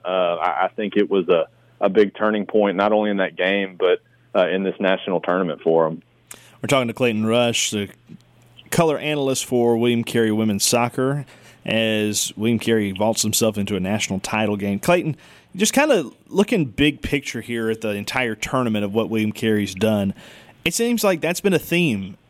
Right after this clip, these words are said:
Speaker 2: as far as just being unable to really get the offensive firepower going. 'Cause when you look back at the regular season, man, pe-, they were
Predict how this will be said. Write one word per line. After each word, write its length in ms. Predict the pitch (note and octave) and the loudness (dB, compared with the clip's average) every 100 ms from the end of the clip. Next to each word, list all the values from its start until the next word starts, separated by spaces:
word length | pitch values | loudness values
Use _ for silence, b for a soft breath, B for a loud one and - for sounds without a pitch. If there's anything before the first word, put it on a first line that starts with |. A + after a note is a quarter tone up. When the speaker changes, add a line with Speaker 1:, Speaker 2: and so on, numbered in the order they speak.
| - | -6
Speaker 2:
as 160 | B2+ | -4
far 280 | - C3+ B2+ | 0 2 4
as 100 | A#2 | 4
just 300 | A2+ A2+ A2+ | 0 -2 -2
being 280 | A#2 D3+ C3+ - | 0 2 0 -2
unable 640 | C#3+ D3 C#3 C3 B2+ A#2+ | 0 2 2 2 0 0
to 440 | - - A2+ G#2+ G2+ | -2 2 4 2 0
really 420 | G#2+ B2 D3 D3+ | 0 4 4 4
get 120 | D3 | 2
the 100 | C#3 | 2
offensive 440 | B2+ - B2 A#2+ | 0 0 -2 -4
firepower 640 | - B2+ D3 C#3 A2+ G#2 G2 | -2 -2 0 0 -2 -2 -4
going. 360 | G2+ G2+ A2+ - B B B - | -2 -2 -2 -4 B B B -2
'Cause 160 | G3 | 0
when 100 | G3 | 4
you 80 | F3+ | 4
look 200 | E3 G#3+ | 4 2
back 260 | D3+ D#3+ F#3+ | 0 -2 -4
at 60 | D#3+ | -6
the 60 | |
regular 320 | D3 D#3 B2 | -4 -2 -2
season, 420 | A#2 - F3 E3+ A#2 | -2 -2 -4 -2 -2
man, 180 | A#2+ | -2
pe-, 120 | D3 - | -2 -6
they 140 | C3+ | -6
were 160 | - D3 | -6 -6